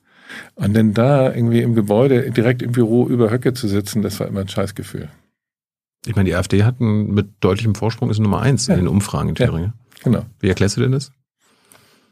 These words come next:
Speaker 1: Nee, da fragst du den Falschen.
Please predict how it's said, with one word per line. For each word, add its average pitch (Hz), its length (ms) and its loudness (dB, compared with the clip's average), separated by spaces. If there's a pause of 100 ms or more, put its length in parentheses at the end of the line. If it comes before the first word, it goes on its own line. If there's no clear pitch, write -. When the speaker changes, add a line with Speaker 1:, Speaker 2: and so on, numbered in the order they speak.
(4000)
Speaker 1:
Nee, 113 160 4
da 123 160 0
fragst - 420 -4
du 120 40 0
den 104 80 0
Falschen. 92 400 -4